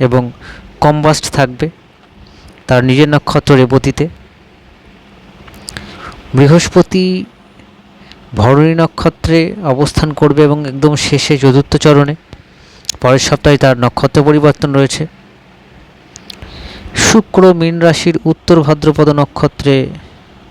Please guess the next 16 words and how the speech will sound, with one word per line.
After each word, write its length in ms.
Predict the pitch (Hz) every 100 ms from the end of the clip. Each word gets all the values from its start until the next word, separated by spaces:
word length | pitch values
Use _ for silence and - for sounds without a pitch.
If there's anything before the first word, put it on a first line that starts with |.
| - - - - - - - -
তুঙ্গ 240 | 156 151
হয়ে 260 | 151 147 147
অবস্থান 440 | 135 135 - 151
করবে 320 | 139 139 139 170 - - - _ - - - - - -
এই 220 | 123 113
সপ্তাহে। 600 | - 131 - 143 - 147 - - - - - - - - - - - - - - - - - - - - - -
শনি 420 | - 156 175 185 190 - _ _ - _ - - -
কুম্ভ 260 | 160 175 160
রাশির 460 | 175 160 - 175 - - - - - _ _
পূর্ব 180 | 170 170 160
ভাদ্রপদ 480 | 160 156 156 156 151
নক্ষত্রের 600 | 147 - - - 151 143
প্রথম 320 | - - 156
চরণে 440 | 151 147 143 143 143 - - - _ _ -
উদিত 280 | 147 143 160
হয়ে 220 | 139 139